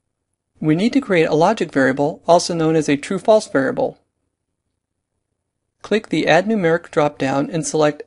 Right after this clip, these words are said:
Add True-False. A new row in the parameter list is created, and in the parameter name cell, type the value empty. Notice the unit type cell is grayed out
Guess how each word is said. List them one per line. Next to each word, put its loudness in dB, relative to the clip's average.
Add 2
True-False. -2
A 2
new 0
row 6
in 0
the 0
parameter 0
list 0
is -8
created, -2
and 2
in 4
the 2
parameter 0
name 0
cell, 0
type 2
the -2
value 4
empty. -4
Notice 2
the -6
unit 0
type 0
cell 4
is -6
grayed 2
out 0